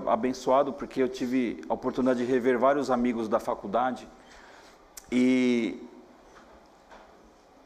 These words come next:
ele não estava, mas ele fez parte do grupo, Eduardo Frank, eu não sei se o, o Rodney já ouviu falar,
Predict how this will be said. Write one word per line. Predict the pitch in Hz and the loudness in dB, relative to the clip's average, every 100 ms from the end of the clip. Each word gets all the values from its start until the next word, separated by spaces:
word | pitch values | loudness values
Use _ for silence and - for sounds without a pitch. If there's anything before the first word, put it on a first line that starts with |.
| - - | -20 -10
ele | 135 147 | -2 0
não | 139 160 | 2 2
estava, | 156 - 160 151 | 2 4 6 6
mas | 135 131 127 - | 4 2 2 2
ele | 131 131 | 2 2
fez | - 135 | 0 -2
parte | - 143 139 135 | 2 2 2 -2
do | 120 | -4
grupo, | 113 131 147 123 | 0 0 0 2
Eduardo | 117 123 120 110 | 4 4 2 -2
Frank, | - 147 160 | -2 -2 -2
eu | 151 | -8
não | |
sei | 165 190 | -4 -6
se | 170 139 | -2 -2
o, | 117 | -2
o | 104 104 - 101 | -2 -6 -8 0
Rodney | 110 107 107 101 | 0 0 -4 -6
já | |
ouviu | 107 101 | -4 -6
falar, | - 98 104 123 123 | -4 -2 -2 -4 -8